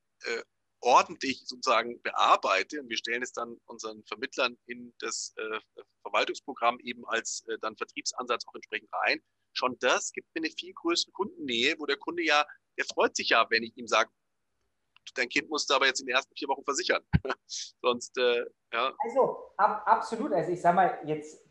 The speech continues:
Speaker 2: ich find immer so, ähm, wenn die Leute sagen, wir müssen jetzt irgendwie, äh, Versicherung in ein High-Engagement-Produkt machen, sag ich so, "Okay, bitte lass mich da mal raus, ja, ähm, hab ich jetzt nicht so einen Bock drauf." Aber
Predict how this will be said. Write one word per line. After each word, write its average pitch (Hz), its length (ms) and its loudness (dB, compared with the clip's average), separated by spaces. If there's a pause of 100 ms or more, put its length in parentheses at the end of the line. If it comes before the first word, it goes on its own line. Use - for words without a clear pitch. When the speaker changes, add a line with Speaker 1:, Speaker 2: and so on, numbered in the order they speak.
(140)
Speaker 2:
ich 175 140 -10
find 190 160 0
immer 160 180 6
so, 147 380 4
ähm, 135 260 6
wenn 139 160 -2
die 139 60 -6
Leute 139 320 4
sagen, 135 240 4
wir 127 60 -4
müssen 156 300 -4
jetzt 135 320 -2
irgendwie, 131 600 -6
äh, 127 120 -8
Versicherung 143 1040 0
in 139 160 -6
ein 131 320 -4
High-Engagement-Produkt 165 1600 4
machen, 143 260 2
sag 135 200 4
ich 135 60 -4
so, 135 200 -2
"Okay, 135 320 -6
bitte 127 240 -10
lass 127 240 -2
mich 135 140 -12
da 131 100 0
mal 117 140 0
raus, 131 480 6
ja, 156 400 4
ähm, 135 240 2
hab 123 120 -2
ich 135 100 -8
jetzt 131 160 -4
nicht 156 120 -10
so 123 80 -6
einen 110 80 -6
Bock 113 220 0
drauf." 127 520 4
Aber 135 380 6